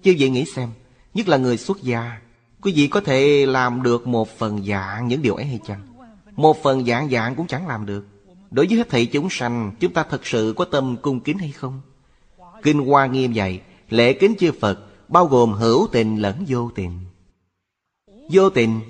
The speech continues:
là hết thảy vật chất. Đối với chúng nó, chúng ta có tâm cung kính hay không? Tôi ngồi trên bục giảng này,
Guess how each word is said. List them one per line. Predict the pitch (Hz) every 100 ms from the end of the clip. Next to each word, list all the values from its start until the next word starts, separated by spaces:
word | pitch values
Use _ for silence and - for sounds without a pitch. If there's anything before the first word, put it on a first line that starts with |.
| -
là | 117 131
hết | 208 -
thảy | 113 131
vật | 117 - -
chất. | 113 - - - - _
Đối | 117 139
với | 170
chúng | 143 135
nó, | 123 110 117 123 _ _ _ -
chúng | 165
ta | 139 127 120
có | 165
tâm | 151 147
cung | 160 156
kính | 170 202
hay | 156
không? | 143 139 143 147 _ _ _ _
Tôi | - 185
ngồi | 156 135
trên | 131 165
bục | 131 113
giảng | 110 107 185
này, | 104 92